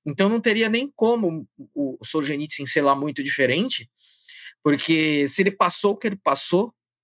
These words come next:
uma parcela de culpa aí com certeza tava na mão de toda essa galera ocidental que passou um pano aí pra, pra União Soviética e pros seus crimes, né?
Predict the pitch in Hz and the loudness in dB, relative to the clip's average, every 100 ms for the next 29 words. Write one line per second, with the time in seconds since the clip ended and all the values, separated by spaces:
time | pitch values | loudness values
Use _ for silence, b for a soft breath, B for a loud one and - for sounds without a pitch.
0 | _ _ _ _ _ _ 139 139 170 151 | _ _ _ _ _ _ 0 2 2 2
1 | - 160 156 143 - 160 160 170 156 170 | 0 0 -2 -4 -4 -2 0 2 2 -2
2 | 185 190 - 170 180 180 180 190 160 165 | -2 -2 0 0 0 -2 2 2 2 0
3 | 180 B B - 156 - 185 208 196 196 | -2 B B -10 -8 0 2 2 2 2
4 | 185 160 156 151 - 151 151 135 147 170 | 4 2 2 0 -2 -2 0 2 2 0
5 | 190 196 - 196 202 - 170 170 135 131 | -2 -2 0 -2 0 0 2 2 -2 -4
6 | - _ _ _ _ 139 143 135 131 123 | -8 _ _ _ _ 2 4 2 0 -2
7 | 117 - 143 143 143 143 160 135 135 127 | -4 0 0 2 -2 -2 -2 0 2 2
8 | 147 - 165 - 175 - 190 190 - 165 | 2 -2 -8 -8 -8 -2 -2 -2 0 0
9 | 147 117 110 | 0 -4 -6